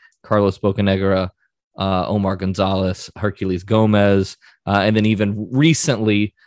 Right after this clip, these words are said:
um, looking at someone like Ricardo Pepi, who, who chose, uh, and then chose the United States, and then Julian Araujo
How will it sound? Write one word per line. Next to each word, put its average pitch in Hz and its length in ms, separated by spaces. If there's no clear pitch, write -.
um, 104 380
looking 120 340
at 113 120
someone 120 240
like 113 120
Ricardo 117 320
Pepi, 95 340
who, 98 280
who 107 140
chose, 95 580
uh, 95 340
and 98 140
then 98 240
chose 110 240
the 107 100
United 98 320
States, 98 300
and 98 100
then 95 280
Julian 101 360
Araujo 95 560